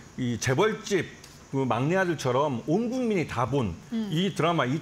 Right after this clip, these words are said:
Speaker 1: 히트를 친 드라마가 있어도 실적이 그렇게 좋지 못하다는 것은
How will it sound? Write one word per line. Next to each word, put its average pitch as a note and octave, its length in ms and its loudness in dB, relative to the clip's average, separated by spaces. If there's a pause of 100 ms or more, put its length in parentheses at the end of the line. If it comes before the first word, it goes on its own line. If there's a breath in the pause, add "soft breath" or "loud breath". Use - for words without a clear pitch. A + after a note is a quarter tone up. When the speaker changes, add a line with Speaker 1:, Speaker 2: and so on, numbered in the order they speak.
Speaker 1:
히트를 B3 480 -4
친 G3+ 180 -2
드라마가 D3+ 340 2
있어도 F3 640 0 (280 loud breath)
실적이 G#3+ 680 0
그렇게 C3 220 -6
좋지 C3 280 -4
못하다는 C#3+ 500 0
것은 B2 360 0